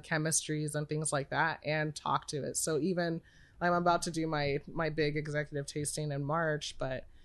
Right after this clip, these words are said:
when I'm going and picking up these unfinished wines, I'm having the trust of those winemakers to give me an unfinished wine with my winemaking team in the building to explain, you know, this is in the middle of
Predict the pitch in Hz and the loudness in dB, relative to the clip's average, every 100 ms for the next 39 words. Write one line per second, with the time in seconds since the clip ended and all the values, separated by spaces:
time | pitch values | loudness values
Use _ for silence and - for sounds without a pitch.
0 | - - - - - 170 165 165 175 170 | -20 -20 -20 -20 -4 2 6 6 6 4
1 | 160 151 170 170 160 156 143 151 151 147 | 4 0 -2 -2 -2 -2 -2 -2 -2 -2
2 | 147 139 - 165 180 165 156 151 - - | -4 -4 -2 2 4 4 2 0 0 0
3 | - 151 165 160 139 - 175 165 170 156 | 0 2 2 0 -4 0 4 4 4 -2
4 | 139 165 156 156 147 151 156 156 160 151 | 0 2 0 0 -2 -2 0 0 0 -2
5 | 143 - 160 202 240 214 175 180 180 160 | -2 -2 2 4 6 4 6 4 2 0
6 | 147 - 165 160 147 143 147 175 170 175 | -2 -2 0 2 2 2 4 2 2 0
7 | 160 160 160 151 151 151 156 151 151 143 | 2 2 2 0 -4 -4 -4 -2 -2 0
8 | 143 147 143 151 135 - 151 151 147 147 | 0 0 -2 -2 0 0 0 -2 0 0
9 | 135 131 143 160 147 143 147 151 147 143 | -2 -2 -2 0 -2 -2 -2 0 0 0
10 | 139 | -4